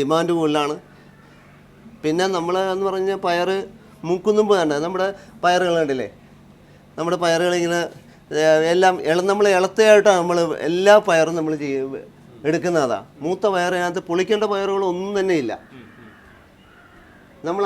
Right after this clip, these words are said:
Speaker 1: ആ വിധത്തിലാണ്. യഥാർത്ഥത്തിൽ ഇത് ഒരു ദിവസം കൂടി കഴിഞ്ഞാൽ ഇതിൻ്റെ ഡബിൾ തൂക്കം വരും. പക്ഷെ നമ്മളങ്ങനെയല്ല, ഇത് ആ,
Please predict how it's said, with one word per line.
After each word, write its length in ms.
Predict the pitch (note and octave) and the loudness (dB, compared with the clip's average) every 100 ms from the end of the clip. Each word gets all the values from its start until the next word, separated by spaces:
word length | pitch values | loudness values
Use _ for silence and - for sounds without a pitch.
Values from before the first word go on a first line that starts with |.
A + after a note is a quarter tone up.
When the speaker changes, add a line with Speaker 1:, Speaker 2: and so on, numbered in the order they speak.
| F#3+ | 0
Speaker 1:
ആ 20 | G#3 | 0
വിധത്തിലാണ്. 460 | G#3 G3 G#3 E3+ D#3 D3+ | 0 0 0 0 0 0
യഥാർത്ഥത്തിൽ 400 | E3+ G3 G#3 A3 | -2 -2 0 0
ഇത് 100 | A3+ B3+ - - - - - - - | 0 -2 -8 -20 -20 -20 -20 -12 -2
ഒരു 100 | G3 B3+ | 2 4
ദിവസം 220 | B3 A#3+ | 2 0
കൂടി 120 | A#3+ A#3+ | -2 2
കഴിഞ്ഞാൽ 260 | A#3 A#3 A#3 | 4 4 4
ഇതിൻ്റെ 200 | A3+ A3+ A3 | 2 2 2
ഡബിൾ 180 | F#3+ F#3 A3+ G3 | 2 0 -2 -2
തൂക്കം 260 | F#3 A3 F#3+ | 0 0 2
വരും. 160 | C#3 - - - C#3 | 0 -2 -16 -18 -12
പക്ഷെ 180 | E3+ A3+ A3+ | -6 -4 -2
നമ്മളങ്ങനെയല്ല, 520 | G#3 A3 A3 A3 F3+ F3 | 0 0 2 2 2 0
ഇത് 120 | G3+ A3 - - - | 0 -2 -6 -20 -20
ആ, 40 | - | -16